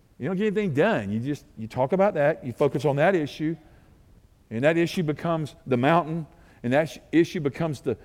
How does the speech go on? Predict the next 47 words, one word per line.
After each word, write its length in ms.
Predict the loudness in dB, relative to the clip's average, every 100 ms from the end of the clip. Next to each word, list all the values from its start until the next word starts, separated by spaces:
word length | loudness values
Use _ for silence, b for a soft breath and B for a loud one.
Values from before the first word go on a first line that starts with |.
| b b b
thing 180 | 0 2
that 120 | 0
obsesses 720 | -2 -4 -2 -2 0 -2 -2
your 140 | 0 0
life. 380 | 0 0 -2
And 100 | -4
God 160 | -4 -4
says, 240 | -6 -10 -12 b b
"You 60 | -4
need 60 |
to 80 | -2
move 140 | 0
that 120 | 0 0
away." 300 | -2 -4 -6 b b b b 0
And 240 | 2 0 -2 0
<laughs> 160 | 2
here's 240 | 4 4 4
what 120 | 0
I 20 |
know 120 | 2
about 200 | 2 0
complaining. 540 | -4 -6 -6 -4 -6 -8 b b
It's 160 | -6 -2
an 80 | -2
outstanding 800 | -2 -4 -8 -6 -4 -4 -4 -6
trait 460 | -6 -2 0 0 -2
of 120 | -4
the 60 | 0
old 180 | -2 0
nature 300 | -2 -2 -6
before 260 | -6 -6
you 80 | -4
knew 140 | -6
Jesus. 580 | -6 -8 -10 -12 -20 -20 _ _ _ -20 _ -20 _ _ -20 -20 -10
And 80 | -4
now 80 | -4
he 60 |
says, 140 | -2 -2
"I've 140 | -2
redeemed 380 | -2 -2 -2 0
you. 60 | -2
I've 80 |
given 180 | -2 -2
you 100 | -2
a 40 | -2
new 220 | -2 0
heart. 320 | 2 2